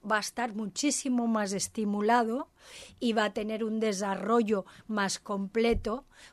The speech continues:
porque el sistema motriz, el, el desarrollo de la movilidad,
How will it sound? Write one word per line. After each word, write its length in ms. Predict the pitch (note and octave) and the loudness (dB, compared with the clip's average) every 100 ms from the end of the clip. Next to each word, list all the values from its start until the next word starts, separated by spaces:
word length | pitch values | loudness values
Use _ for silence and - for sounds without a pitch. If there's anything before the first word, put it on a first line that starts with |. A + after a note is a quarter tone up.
| _ | _
porque 480 | B3+ C4+ A#3+ D4+ F4 | 4 4 0 -6 -4
el 160 | - G#3+ | -6 -4
sistema 480 | - - A#3 B3 B3+ | -4 -4 -2 0 2
motriz, 500 | B3 A#3 C#4 D4 E4 | 2 0 0 -2 -2
el, 220 | C#4 G#3 - | -6 -8 -4
el 140 | G#3+ | -4
desarrollo 640 | G#3 F#3+ F#3+ G3 G3+ A3 A3 | 0 0 0 0 0 2 2
de 100 | A#3 | 2
la 140 | A3+ | 4
movilidad, 800 | A#3 A3 A3 A3 A#3 A#3 B3+ D#4 | 4 2 0 0 2 2 2 -2